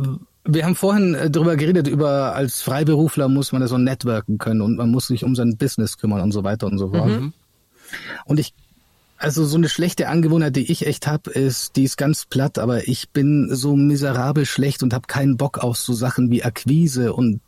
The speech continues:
Speaker 1: mich um neue Sachen kümmern und so weiter. Das ist für mich, also da, da muss es echt, äh, da muss ich mir selber richtig Druck machen, um sowas zu tun. Und ich bin dann auch nicht so gut im, vielleicht die Kontakte so pflegen, wie man's eigentlich sollte.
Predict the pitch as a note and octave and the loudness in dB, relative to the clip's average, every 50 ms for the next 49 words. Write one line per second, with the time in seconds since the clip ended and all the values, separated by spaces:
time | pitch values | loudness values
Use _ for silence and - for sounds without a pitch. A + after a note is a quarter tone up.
0 | - - - - - A2+ A2+ - - - - - - C3 C3 C3+ C3 - - C3 | -16 -16 -12 -12 -10 -8 -6 -6 -6 -6 -8 -8 -6 -4 -2 -2 -2 -2 -2 0
1 | B2+ B2 A#2+ A#2 A#2+ B2+ C3 C#3 C#3 C3+ C3 A#2+ B2+ C3 - - C3 A#2+ A2 - | 2 4 4 4 4 4 4 4 4 2 2 2 0 -2 -2 0 0 0 0 2
2 | - G#2+ G2 G#2 G2 F#2 A2 G#2+ - G#2+ G2+ G2+ G2+ A#2+ - A2+ A2+ A#2 B2+ C#3+ | 0 2 2 2 2 0 -2 -2 -2 -2 -2 -2 0 0 0 0 0 0 0 -2
3 | - - D3 C#3 C#3+ D3+ D#3 - - - - - - - - - - - - - | -2 0 2 4 4 4 2 0 -4 -10 -16 -14 -14 -14 -14 -14 -16 -16 -18 -20
4 | - - - - _ _ _ _ _ _ _ _ _ - - D3 D3+ D3 E3+ D#3+ | -20 -20 -20 -20 _ _ _ _ _ _ _ _ _ -4 -2 0 0 2 2 2
5 | D3+ D3+ D#3 D#3 C#3+ B2 C#3 C#3 C3+ D#3 D#3 E3 F3+ - E3+ D#3 - - - D#3+ | 2 2 2 2 2 2 2 2 2 4 4 4 4 2 0 -2 -4 -2 -2 -2
6 | E3 - - - - - - - - - - - - C#3 C#3 C3+ C3+ C#3+ D3 E3+ | -2 -4 -6 -8 -10 -8 -8 -8 -8 -8 -8 -6 -4 -2 -2 0 0 2 2 2
7 | E3 E3 D#3+ D#3 D3+ C#3 C#3+ D#3 E3 D3+ C#3+ D3+ - - C3 - - - C3 C#3+ | 2 4 2 2 4 2 2 2 2 2 0 0 0 0 -2 -2 0 -2 -2 -2
8 | - - A2 G2+ E2+ F#2 F#2 F#2 F2+ F#2+ F2+ F2 F2+ - - - F2+ - - F#2 | 0 0 0 0 2 2 2 2 2 0 0 -2 -2 -4 -6 -8 -8 -6 -4 -4
9 | F#2+ F#2+ - _ _ _ _ _ _ _ _ _ _ _ _ _ _ _ _ _ | -4 -4 -6 _ _ _ _ _ _ _ _ _ _ _ _ _ _ _ _ _
10 | _ - - A#4+ - - - D#3 D#3+ D3 D#3 - - E3+ E3 E3 C3+ D3 F3+ F#3 | _ -20 -20 -18 -8 -4 -2 0 0 0 0 0 0 0 0 2 2 2 2 2
11 | F3+ - F3+ D#3+ D#3+ F3+ F#3 E3+ - C#3 D#3 E3 E3 D#3+ D#3+ - D3+ - - - | 2 2 0 2 4 4 2 2 0 0 0 0 2 2 2 2 2 2 0 -2
12 | - - - - _ _ - _ _ _ _ _ _ _ _ _ _ _ _ - | -4 -6 -8 -12 _ _ -20 _ _ _ _ _ _ _ _ _ _ _ _ -20
13 | _ _ _ - - - D3+ D3 C#3+ - D#3 C#3 - C#3 C3 A#2+ - - - - | _ _ _ -10 -4 -2 -2 0 0 -2 -2 -2 0 -2 -2 -2 -2 -6 -10 -4
14 | - C#3 B2 A2+ A2 - - - - C3 C3+ D3+ F#3+ G3+ F#3+ F#3 F3+ D#3 D3 D3+ | -4 -2 -2 -2 -2 -4 -6 -2 0 2 2 2 2 2 2 2 2 2 2 2
15 | D3 D3+ C#3+ - - - - - - F3+ E3+ E3+ D#3+ D#3 D3+ - - C#3+ C#3 D#3 | 2 2 0 -2 -4 -6 -6 -2 0 2 2 4 4 2 0 0 -2 -2 0 0
16 | D#3+ - - D#3+ D#3 D3 | 0 0 0 0 0 0